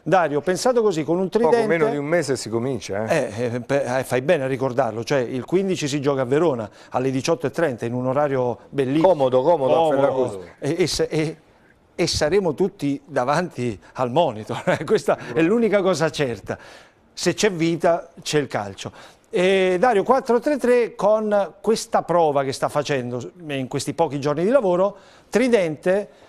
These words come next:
Speaker 1: eh, con l'idea di Osimhen al centro, naturalmente, Osimhen che arriverà a fare il primo allenamento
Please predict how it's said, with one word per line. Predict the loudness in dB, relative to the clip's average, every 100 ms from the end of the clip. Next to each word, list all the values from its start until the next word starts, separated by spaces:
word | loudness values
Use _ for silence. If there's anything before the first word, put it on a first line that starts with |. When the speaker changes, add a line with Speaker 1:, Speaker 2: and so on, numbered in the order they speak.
| _
Speaker 1:
eh, | -2 -2 -2 -4
con | -2 0
l'idea | 2 2 2
di | 0
Osimhen | -2 0 0 0
al | 0
centro, | 0 0 -2 -4
naturalmente, | -2 -2 -2 -2 -4
Osimhen | -4 -2 0 0
che | -2
arriverà | -4 -2 0 0
a | 0
fare | -4 -4
il | -4
primo | -2 -2
allenamento | 0 0 0 -2 -2 -4 -4